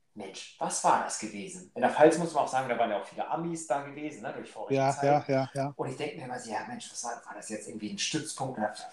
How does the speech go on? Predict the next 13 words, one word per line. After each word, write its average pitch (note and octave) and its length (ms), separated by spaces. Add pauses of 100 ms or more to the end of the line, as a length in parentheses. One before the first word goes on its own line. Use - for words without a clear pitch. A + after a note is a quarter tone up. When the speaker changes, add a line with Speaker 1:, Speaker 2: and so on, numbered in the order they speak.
(140)
Speaker 1:
keine F#3+ 420
Ahnung, D3+ 340
ne? D#3 180 (160)
Und D3 100
dann D3+ 200
ist - 180
man F3+ 120
da D#3+ 60
wirklich - 240
drei A3+ 240
Stunden - 280
drin A#3+ 220
geblieben. C#3 520